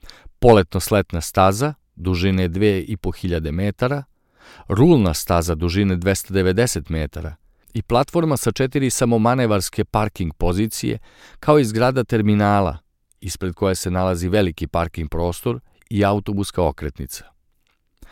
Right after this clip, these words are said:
Aerodromska zgrada, terminal, karakteristična je po upotrebi prefabrikovanog lima i stakla i skeletnoj armirno-betonskoj konstrukciji.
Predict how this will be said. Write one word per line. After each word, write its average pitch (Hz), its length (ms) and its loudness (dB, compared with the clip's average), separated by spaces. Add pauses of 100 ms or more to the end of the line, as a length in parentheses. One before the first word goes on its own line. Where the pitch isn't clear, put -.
(320)
Aerodromska 104 680 6
zgrada, 90 520 0 (160)
terminal, 98 580 2
karakteristična 131 840 2
je 123 80 2
po 117 120 -2
upotrebi 123 560 0
prefabrikovanog 107 960 2
lima 101 360 0 (180)
i 107 80 -6
stakla 95 560 -2 (380)
i 131 100 -4
skeletnoj 117 720 0
armirno-betonskoj 101 1000 0
konstrukciji. - 760 -8